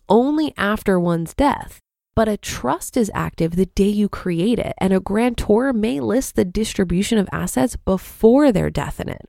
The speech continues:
unlike a will. There are irrevocable trusts, often created for tax purposes, which cannot be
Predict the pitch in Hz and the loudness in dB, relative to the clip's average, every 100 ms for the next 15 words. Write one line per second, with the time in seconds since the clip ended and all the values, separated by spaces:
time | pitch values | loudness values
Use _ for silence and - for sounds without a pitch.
0 | - 208 240 220 226 175 165 202 - - | -2 0 2 0 2 4 4 4 2 -8
1 | _ _ _ _ _ - 240 233 - 220 | _ _ _ _ _ 0 0 0 0 0
2 | 220 - 214 214 180 170 302 - 170 139 | 0 -2 -2 0 0 0 0 0 -2 -4
3 | - - 202 - - - 175 208 196 - | -4 -4 -4 -4 -4 0 2 2 0 0
4 | 190 190 185 - 143 - 254 269 - - | 2 4 2 0 -2 -2 -4 -8 -4 -4
5 | - - - - - _ _ - 214 - | -4 -6 -4 -6 -8 _ _ -6 -4 0
6 | 233 226 285 - 294 | 2 2 0 0 0